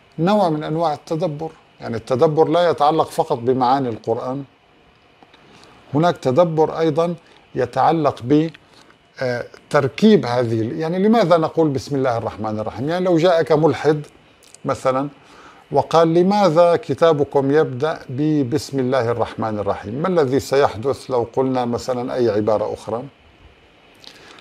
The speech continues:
يجب أن تقول له: "هناك بناء محكم يختل إذا غيرنا أي حرف". طيب، أثبت لي ذلك، هذا هو الإثبات الذي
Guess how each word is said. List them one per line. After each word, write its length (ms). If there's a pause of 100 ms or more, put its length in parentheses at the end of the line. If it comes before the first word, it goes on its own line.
(140)
يجب 300
أن 160
تقول 380
له: 220
"هناك 420
بناء 580
محكم 600 (220)
يختل 680 (840)
إذا 180
غيرنا 560
أي 160
حرف". 480 (300)
طيب، 160 (120)
أثبت 420
لي 140
ذلك، 440
هذا 200
هو 160
الإثبات 500 (540)
الذي 380